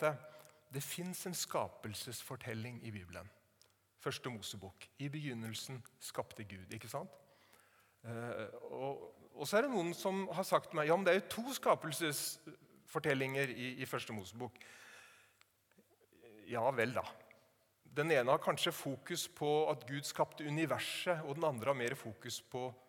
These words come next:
når Gud skapte mennesket. Men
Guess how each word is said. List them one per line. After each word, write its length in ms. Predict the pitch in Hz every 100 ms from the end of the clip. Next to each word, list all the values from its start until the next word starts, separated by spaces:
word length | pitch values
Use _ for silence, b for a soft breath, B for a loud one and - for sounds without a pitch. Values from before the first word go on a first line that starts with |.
| -
når 100 | 127 117
Gud 140 | 104
skapte 360 | 98 131 - 135
mennesket. 580 | 143 98 90 - - 113 - - b b b b b b b _ _ _ _ _ - -
Men 440 | 139 160 294 165